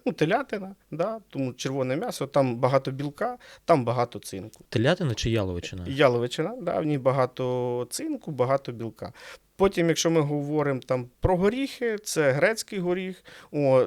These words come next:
Speaker 1: цинк і корисні масла, це гарбузове насіння, в якому досить багато цинку, це, е, корисні жири, такі, які містяться в, наприклад, в авокадо,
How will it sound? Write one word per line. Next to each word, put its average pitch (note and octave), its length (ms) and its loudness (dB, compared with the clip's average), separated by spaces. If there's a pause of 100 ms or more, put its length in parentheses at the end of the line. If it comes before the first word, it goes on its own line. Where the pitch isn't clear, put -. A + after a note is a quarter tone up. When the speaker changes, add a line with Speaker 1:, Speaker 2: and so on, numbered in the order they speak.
(120)
Speaker 1:
цинк - 640 -6
і C3+ 60 -12
корисні C#3 440 -2
масла, B2 380 0
це B2 180 -2
гарбузове D3 680 2
насіння, A#2 520 -4
в A#2+ 40 -6
якому C#3 380 -6
досить C3+ 380 -6
багато C3 400 0
цинку, B2 600 -8 (360)
це, E3+ 400 8 (140)
е, C3+ 140 2
корисні D3 540 2
жири, A#2+ 420 -2
такі, - 500 -12
які A#2+ 460 -4
містяться A#2+ 500 -4
в, A2 480 -8
наприклад, A2+ 440 -8
в C3 80 -2
авокадо, D3+ 560 0